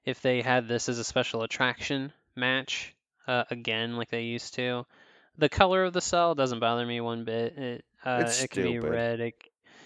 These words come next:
Speaker 1: yeah, I mean, but I was also a fan of the, the, the blue barred steel cages. Um, and so, like, the fencing, I think they look, I think they look pretty cool.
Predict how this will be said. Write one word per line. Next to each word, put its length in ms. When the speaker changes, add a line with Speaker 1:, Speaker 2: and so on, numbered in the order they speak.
Speaker 1:
yeah, 180
I 60
mean, 160
but 100
I 100
was 100
also 260
a 60
fan 260
of 140
the, 440
the, 560
the 100
blue 280
barred 640
steel 320
cages. 640
Um, 460
and 100
so, 260
like, 180
the 80
fencing, 600
I 100
think 260
they 120
look, 240
I 80
think 140
they 100
look 220
pretty 240
cool. 280